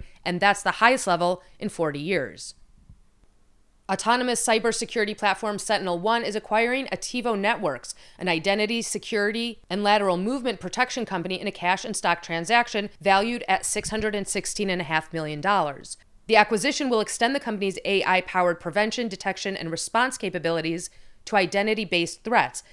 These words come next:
setting the standard for X D R and accelerating enterprise zero trust adoption. The acquisition is expected to close in upcoming Q two.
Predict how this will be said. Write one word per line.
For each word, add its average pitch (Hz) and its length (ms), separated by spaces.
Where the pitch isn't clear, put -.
setting 202 320
the 226 60
standard 170 420
for - 220
X - 220
D 170 100
R 156 260
and 175 80
accelerating 170 720
enterprise 160 720
zero 170 380
trust - 420
adoption. 180 580
The 170 100
acquisition 180 540
is 175 120
expected 214 460
to - 60
close 175 420
in 202 220
upcoming 156 640
Q 139 380
two. 170 320